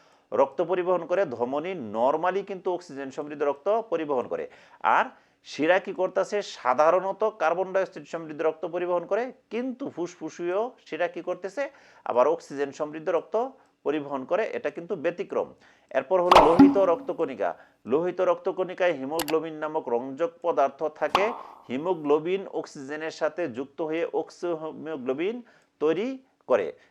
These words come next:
তো হিমোগ্লোবিন কি করে? অক্সিজেনের সাথে যুক্ত হয়ে অক্সিহিমোগ্লোবিন তৈরি করে। তো অনুচক্রিকা, অনুচক্রিকা রক্ত জমাট বাঁধতে সাহায্য করে। অনুচক্রিকার যু-, পরিমাণ যদি আমাদের দেহে কমে যায়,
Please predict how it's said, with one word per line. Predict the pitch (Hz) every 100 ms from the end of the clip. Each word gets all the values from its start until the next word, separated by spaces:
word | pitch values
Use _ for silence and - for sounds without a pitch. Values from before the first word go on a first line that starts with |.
| _
তো | 120
হিমোগ্লোবিন | 127 143 190 190 180 185
কি | 185
করে? | 185 202
অক্সিজেনের | 190 190 180 165 170
সাথে | 165 175 165
যুক্ত | 147 -
হয়ে | 175 185 214
অক্সিহিমোগ্লোবিন | - 185 - 214 180 185 170 143 147 226 277 - _ _ _ _ _
তৈরি | 151 156
করে। | 123 98 - _ _ _ _
তো | 123 135 127 - _ _ 165
অনুচক্রিকা, | 196 208 220 208 170 110 85 - _ _
অনুচক্রিকা | 143 185 185 208 190 196 202
রক্ত | 160 131 - 175
জমাট | 135 139 160
বাঁধতে | 160 165 - 214 277 254
সাহায্য | - 151 147 143 113 -
করে। | 90 80 -
অনুচক্রিকার | 170 175 190 190 196 202 170 - - 127
যু-, | 113 139 -
পরিমাণ | 180 190 180
যদি | 151 151
আমাদের | 151 156 151 101
দেহে | 113 123 156 175 - -
কমে | 202 226
যায়, | 123 90